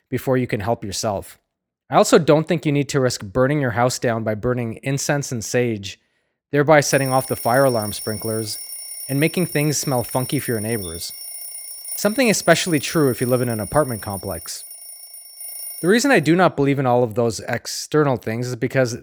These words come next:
they are external after all, and I truly believe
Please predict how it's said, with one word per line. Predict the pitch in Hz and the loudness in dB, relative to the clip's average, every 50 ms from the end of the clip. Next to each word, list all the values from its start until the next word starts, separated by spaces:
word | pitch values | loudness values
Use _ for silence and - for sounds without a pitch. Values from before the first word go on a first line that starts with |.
| - | -14
they | - 107 101 135 139 156 | -10 -2 2 4 6 8
are | 208 233 202 | 8 8 8
external | 147 - - - 160 175 196 165 123 107 101 98 98 - _ - | 6 4 0 2 4 4 4 4 2 2 0 -4 -6 -10 _ -2
after | - 127 120 - 123 117 | 0 0 0 0 2 2
all, | 123 131 110 95 87 76 95 107 - _ - | 4 4 4 2 0 -4 -8 -14 -20 _ -4
and | 131 139 | -2 -2
I | 139 | -2
truly | 135 - - 196 208 202 | 0 0 0 2 2 2
believe | 175 135 135 127 127 135 131 123 113 110 107 - | 2 2 0 2 2 2 2 2 0 -2 -4 -8